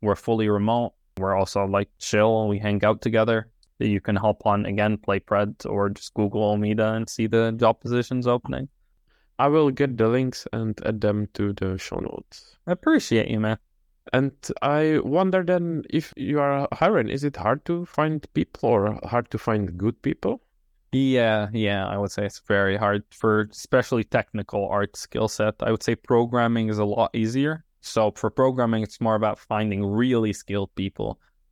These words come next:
Speaker 1: For, like, tech art and V F X, it's finding people. <laughs>
Speaker 2: Yeah, yeah, that sounds all good. Then I would just thank you for your time and for a great chat. I've never spoken to anyone from the gaming industry, so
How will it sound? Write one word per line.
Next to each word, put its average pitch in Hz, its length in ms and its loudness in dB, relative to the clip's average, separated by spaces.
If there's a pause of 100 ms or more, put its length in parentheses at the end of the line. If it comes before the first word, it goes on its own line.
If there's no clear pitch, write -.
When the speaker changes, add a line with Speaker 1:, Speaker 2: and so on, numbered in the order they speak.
(140)
Speaker 1:
For, 101 320 2
like, 98 220 -2 (100)
tech 127 280 0
art 113 280 4
and 104 140 0
V 107 140 0
F - 100 -4
X, 113 260 0
it's 110 140 -8
finding 104 460 0
people. - 420 -4
<laughs> - 680 -18
Speaker 2:
Yeah, 160 140 4
yeah, 143 160 0 (220)
that 190 180 2
sounds 180 260 0
all 143 120 4
good. 151 180 -2 (220)
Then 139 260 2 (260)
I - 40 0
would 117 180 -2
just - 320 -2
thank 127 300 -2
you - 40 0
for 127 200 0
your 117 100 4
time 123 460 0 (320)
and 110 280 0 (280)
for 147 140 4
a 135 40 2
great 131 400 0
chat. 147 300 0
I've - 240 -2
never 120 180 0
spoken 113 540 -4
to - 160 -8
anyone 113 420 0
from 113 560 0
the 107 80 0
gaming 117 360 2
industry, 120 520 0 (240)
so 123 420 2